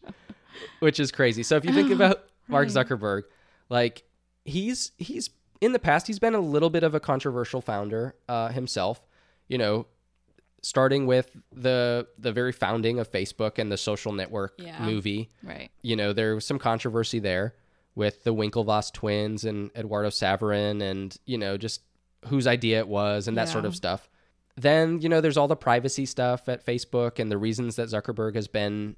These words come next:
Speaker 1: you know, called to Congress to testify a bunch of times.
Speaker 2: Yep.
Speaker 1: People see Facebook as kind of, you know, not the most trustworthy of platforms, like, using your data in different ways and, you know, that sort of stuff.
Speaker 2: Right.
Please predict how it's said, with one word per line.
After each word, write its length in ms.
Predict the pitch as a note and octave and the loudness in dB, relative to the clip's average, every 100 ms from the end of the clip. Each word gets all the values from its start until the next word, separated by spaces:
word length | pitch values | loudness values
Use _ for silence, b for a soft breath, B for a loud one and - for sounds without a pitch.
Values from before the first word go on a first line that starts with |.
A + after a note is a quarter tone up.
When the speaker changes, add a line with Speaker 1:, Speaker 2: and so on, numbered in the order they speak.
| _ | _
Speaker 1:
you 140 | A2 G2 | -8 -6
know, 120 | G2 | -6
called 320 | - G2+ G2+ | -2 -2 -2
to 100 | A2 | -6
Congress 360 | - G2+ G#2 G2+ | -6 -6 -4 -8
to 100 | G2+ | -8
testify 560 | - G#2 G#2+ G#2 G2+ G2+ | -6 -6 -4 -2 0 0
a 100 | G2 | -2
bunch 220 | G#2 G#2 | -6 -6
of 40 | |
times. 520 | - G2+ G2+ G#2 G3+ | -6 -6 -4 -6 -8
Speaker 2:
Yep. 100 | G3+ - b b b b | -10 -14 b b b b
Speaker 1:
People 580 | B2 A2+ A2+ A2 G#2+ - - | -8 0 2 2 0 -4 -14
see 240 | - B2 | -6 -4
Facebook 600 | A2 G#2+ G#2 - G#2+ - | -2 -2 -2 -4 -4 0
as 500 | G2+ G2+ G2+ G2 - - - | 0 0 0 -4 -8 -12 -12
kind 220 | - G#2 | -4 -2
of, 260 | G2+ G2 - _ _ _ _ _ - | -2 -4 -10 _ _ _ _ _ -10
you 140 | A#2+ A2 | -4 -2
know, 140 | F#2+ | 0
not 240 | A2 A2+ | 0 -2
the 80 | C3+ | -2
most 320 | D3+ D3 - _ _ _ | -2 -4 -6 _ _ _
trustworthy 1000 | - A#2+ - - A2+ G#2 G2 G2+ G2+ G2 _ A2+ | -6 -4 -4 -6 -4 -4 -2 -4 -6 -8 _ -10
of 160 | G2+ | -8
platforms, 720 | - F#2+ - A2+ G2+ G#2+ G#2+ | -4 -4 -4 -6 -4 -4 -6
like, 200 | F#2+ F#2+ | -6 -6
using 240 | A2 G2+ G2+ | -6 -6 -4
your 100 | F#2 | -2
data 320 | F#2 F#2+ F#2+ | -2 -2 -4
in 200 | F#2 F#2 _ | -6 -10 _
different 280 | G#2+ F#2+ G2+ | -8 -8 -8
ways 340 | F#2 F#2 G2 G2 | -4 -4 -4 -6
and, 260 | F#2+ F#2 - _ | -8 -10 -16 _
you 100 | A2 | -12
know, 120 | F#2 F2+ | -8 -6
that 160 | F#2+ | -6
sort 140 | - F#2 | -8 -10
of 80 | |
stuff. 360 | - D#3 D#3+ - _ | -4 -2 -4 -6 _
Speaker 2:
Right. 300 | F#3+ F#3 F3+ | -14 -12 -12